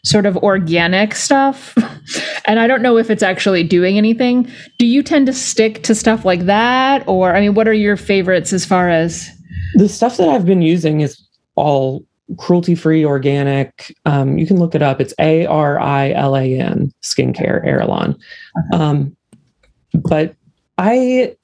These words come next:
Speaker 2: I just tend, a lot of people are like, "Switch it up, switch it up." But I, I feel like if I find something I like, I, I don't like change very much. So I just stick
Speaker 1: Nice.
Speaker 2: with it. But yeah, I love that stuff. I think as long as you are using hyaluronic acid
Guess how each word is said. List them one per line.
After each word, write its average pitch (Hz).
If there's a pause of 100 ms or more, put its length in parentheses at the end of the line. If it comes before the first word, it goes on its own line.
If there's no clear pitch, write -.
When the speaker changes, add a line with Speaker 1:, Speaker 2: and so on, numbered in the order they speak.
(440)
Speaker 2:
I 196
just 247
tend, 190
a 202
lot 240
of 247
people 208
are 185
like, 170
"Switch -
it 254
up, 185
switch -
it 220
up." 202
But 160
I, 202 (720)
I 196
feel 214
like 180
if 165
I 165
find 165
something 165
I 160
like, 165
I, - (400)
I -
don't 175
like -
change -
very -
much. -
So -
I -
just - (840)
stick 151
Speaker 1:
Nice. -
Speaker 2:
with -
it. -
But 156
yeah, 165 (280)
I 170
love 151
that -
stuff. - (240)
I 185
think 185
as 165
long 208
as 208
you 185
are 156
using 147
hyaluronic 135
acid 78